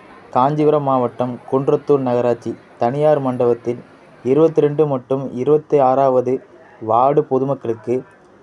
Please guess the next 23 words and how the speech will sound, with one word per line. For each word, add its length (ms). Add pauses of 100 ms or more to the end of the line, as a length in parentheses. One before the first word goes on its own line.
உங்களுடன் 500
ஸ்டாலின் 420
முகாம் 260 (140)
நடைபெற்றது. 560 (1080)
உங்களுடன் 500
ஸ்டாலின் 420
முகாமில் 420 (520)
பொதுமக்கள் 580 (380)
கலைஞர் 520
உரிமை 340
தொகை, 240 (380)
வீட்டுமனை 600
பட்டா, 300 (460)
ஆதார் 520
கார்டு, 300 (340)
ரேஷன் 460
கார்டு, 320 (440)
சொத்து 440
வரி, 240 (340)
வாரிசு 480
சான்று, 340 (720)
மின் 200 (120)
இணைப்பு 340